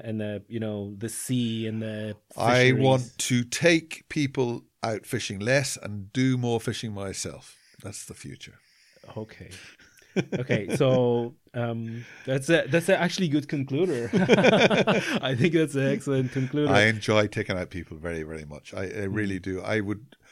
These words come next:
Speaker 2: I'll concentrate probably going forward more and more on people that come to stay for a few days with us and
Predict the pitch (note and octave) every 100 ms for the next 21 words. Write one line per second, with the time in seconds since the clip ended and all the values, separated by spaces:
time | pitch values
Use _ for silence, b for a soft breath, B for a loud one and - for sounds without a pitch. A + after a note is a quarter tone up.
0 | B - G2+ - B2 G#2 - - G#2+ G#2
1 | - G2+ G2+ G2+ F#2+ - G2+ F#2+ F#2 G2+
2 | G2+ G2 F#2+ F#2+ - G2+ F2 E2+ - G2
3 | F#2 - - G2 F2+ F#2+ - G#2+ G2 G2
4 | F#2+ G2 - F2+ - _ b b b -
5 | F#2+ E2 E2+ E2+